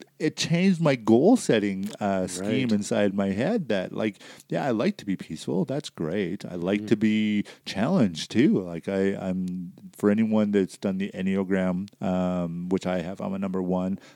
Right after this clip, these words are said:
Speaker 1: I love
Speaker 2: Mm.
Speaker 1: conflict. It, to
Speaker 2: Right.
Speaker 1: me, it's the, it's one of the most inspiring things that you can do is to have a debate with somebody.
Speaker 2: Yeah.
Speaker 1: And I don't mean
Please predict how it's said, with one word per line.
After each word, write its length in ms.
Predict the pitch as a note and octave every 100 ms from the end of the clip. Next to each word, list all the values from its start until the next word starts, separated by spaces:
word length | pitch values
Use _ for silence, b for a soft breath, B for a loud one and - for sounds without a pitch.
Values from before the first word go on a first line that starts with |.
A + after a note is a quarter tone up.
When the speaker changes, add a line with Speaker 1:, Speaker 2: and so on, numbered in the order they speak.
| -
Speaker 1:
I 80 | A2+
love 200 | A2 A#2
Speaker 2:
Mm. 80 | -
Speaker 1:
conflict. 600 | D#3+ A#3 - - - - b b _
It, 100 | A#2+
to 80 | F#2+
Speaker 2:
Right. 300 | G#2 G2+ G2
Speaker 1:
me, 260 | A2 G3 E3
it's 260 | G#2 -
the, 440 | G#2+ G2+ G2 F#2+ F2+ B B B B B _ _ _ -
it's 140 | A2
one 340 | G#2 G#2 B2 D#3+
of 100 | D3
the 80 |
most 280 | B2 B2 A#2
inspiring 600 | G2+ D#2 - A2 A#2+ A#2+
things 260 | G2+ A2+ G#2
that 80 | G#2+
you 160 | G2+
can 200 | G#2 A2+ G2
do 240 | G#2+ F2+
is 100 | D#2+
to 80 | G2
have 200 | E2+ G2+
a 40 |
debate 440 | G2 G2 - F#2+ F#2
with 160 | D#2
somebody. 540 | - F2 D#2 - - -
Speaker 2:
Yeah. 100 | F#2+ F2
Speaker 1:
And 120 | G2
I 80 | A2
don't 160 | B2
mean 320 | A2 A2 G#2+